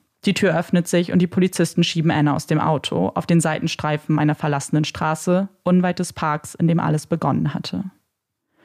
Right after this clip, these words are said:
Sie steht da, einsam, allein, traumatisiert,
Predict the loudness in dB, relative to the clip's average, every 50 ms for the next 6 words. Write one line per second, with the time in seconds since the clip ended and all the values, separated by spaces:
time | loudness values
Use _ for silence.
0 | _ _ -20 -20 -20 _ _ _ -6 -4 -2 0 0 0 0 0 -2 -2 -2 -2
1 | -4 -6 -8 -10 _ _ _ _ _ _ _ _ -2 0 2 2 2 2 2 0
2 | 0 0 0 -2 -4 -6 -10 _ -4 0 0 2 2 2 2 2 2 0 0 -2
3 | -4 -10 _ _ _ _ -4 0 2 2 2 2 2 0 -2 0 0 2 2 2
4 | 0 -2 -6 -12 -20